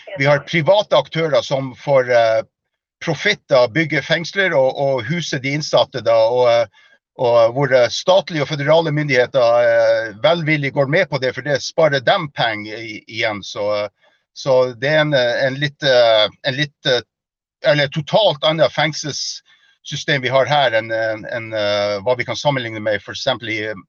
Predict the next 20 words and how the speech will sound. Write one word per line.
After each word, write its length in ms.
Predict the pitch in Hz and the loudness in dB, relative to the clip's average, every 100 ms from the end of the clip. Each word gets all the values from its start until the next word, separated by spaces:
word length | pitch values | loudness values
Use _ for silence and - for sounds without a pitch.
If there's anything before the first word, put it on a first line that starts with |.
| _ 110 | _ -18
de 80 | 110 | -8
fleste 320 | 151 143 123 | -6 -6 -4
land 160 | 117 110 | -4 -2
i 80 | |
Europa. 480 | 104 107 139 - 95 - _ _ _ _ - | -6 -6 -8 -6 -6 -8 _ _ _ _ -4
Eh, 120 | 120 110 | 0 2
her 160 | 185 | 0
i 120 | 175 139 | 0 -2
vår 240 | 190 247 | 0 0
kommune 380 | - 165 160 143 | -2 -6 -4 -4
så 160 | - 156 147 135 | -2 2 4 4
har 140 | 139 190 | 4 0
vi 140 | 151 - | -2 -8
to 140 | 247 190 | -10 -2
fengsler. 400 | 180 180 - 165 | 0 0 -2 -2
Vi 80 | 143 | 2
har 140 | 139 | 2
ett 140 | 170 - | 0 -2
for, 160 | 147 120 - | -6 -6 -4
eh, 800 | 135 127 117 113 110 110 104 107 | 0 2 4 4 4 2 0 -4